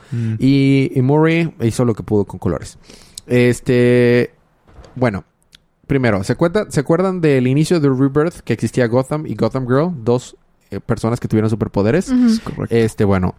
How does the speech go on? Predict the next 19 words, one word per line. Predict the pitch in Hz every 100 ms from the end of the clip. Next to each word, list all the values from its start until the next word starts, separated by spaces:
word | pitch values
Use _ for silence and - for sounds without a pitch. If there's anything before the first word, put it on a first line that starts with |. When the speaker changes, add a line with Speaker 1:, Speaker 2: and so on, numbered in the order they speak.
| -
Speaker 2:
su-, | 135
resulta | 117 113 135 151
que | 139
sus | 127 117
poderes | 120 113 135 147 - -
es-, | - -
venían | 117 117 123 120
de |
un | 117 120 120
Super | - 170 143 113
Venom. | 98 90 85 - _ - - - -
Y | -
Speaker 1:
Ujú. | 131
Speaker 2:
ese | 123 127
Super | - 180 165 139
Venom | 123 127
lo | 127
traficaba | 113 107 - - 104 104
Bane. | 110 98